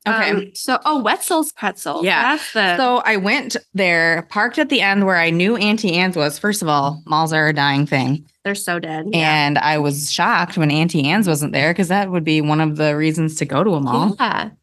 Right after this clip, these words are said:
Speaker 1: So I had to walk all the way down the hall to Wetzel's Pretzels.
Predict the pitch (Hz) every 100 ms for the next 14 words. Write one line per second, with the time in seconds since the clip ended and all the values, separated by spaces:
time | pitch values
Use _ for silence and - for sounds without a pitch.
0 | _ _ _ _ _ - 233 233 214 208
1 | 214 202 190 190 175 208 233 233 202 190
2 | 190 185 165 165 165 175 156 156 208 202
3 | 151 139 143 139 156 156